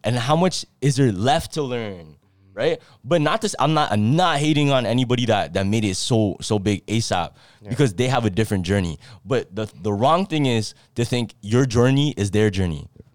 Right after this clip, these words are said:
Speaker 2: Mm-hmm.
Speaker 1: Wrong. Everybody has their own fucking journey, bro. Who knows what happens the rest in their life? 'Cause they're probably meant to do something even bigger or even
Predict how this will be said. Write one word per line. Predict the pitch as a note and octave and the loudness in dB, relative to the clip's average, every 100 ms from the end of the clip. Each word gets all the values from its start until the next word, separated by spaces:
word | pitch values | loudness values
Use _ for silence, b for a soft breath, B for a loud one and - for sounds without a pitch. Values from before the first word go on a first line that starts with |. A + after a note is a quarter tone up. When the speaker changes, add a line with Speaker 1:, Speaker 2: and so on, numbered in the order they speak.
| - | -20
Speaker 2:
Mm-hmm. | G2+ G2+ | -16 -2
Speaker 1:
Wrong. | C#3 D3+ A2+ D#2 _ _ _ _ _ _ - | 2 2 0 -6 _ _ _ _ _ _ -2
Everybody | A3 B3 B3 A#3 | 0 2 0 0
has | A3 F#3 F#3 | 2 0 0
their | F#3 | 2
own | E3+ F#3+ | 4 2
fucking | F#3+ E3+ E3 D#3 | 2 -2 0 2
journey, | F3 E3+ | 2 2
bro. | B2 D3 - b b b | 4 2 0 b b b
Who | B3 C#4 A#3 | 4 6 6
knows | A3+ C4 C4 F#3+ | 6 6 4 2
what | F3 E3+ | 2 2
happens | E3+ F#3 F#3 E3+ - _ | 0 -2 -2 -4 -8 _
the | A2+ D3 | -6 0
rest | D3+ E3 | 2 2
in | D3+ | 0
their | C#3+ A#2+ | 2 4
life? | B2 G#3 E4+ - b b b - | 4 2 -2 -14 b b b -2
'Cause | F#3 C3+ _ | -2 -2 _
they're | - A3 | 0 2
probably | - G#3+ G3+ | 2 2 2
meant | F3 F3+ | 2 0
to | D3+ | 0
do | D#3 | -2
something | - C#3+ - C#3 A#2+ - _ _ - | 0 -2 0 -2 -2 -10 _ _ -2
even | F#3+ G#3+ G3 | 0 2 0
bigger | A#3 B3+ A#3+ F3+ A#2+ - b | -2 0 4 4 2 -2 b
or | - F3 | 0 0
even | G3+ G#3+ A#3 G3+ | 0 2 2 2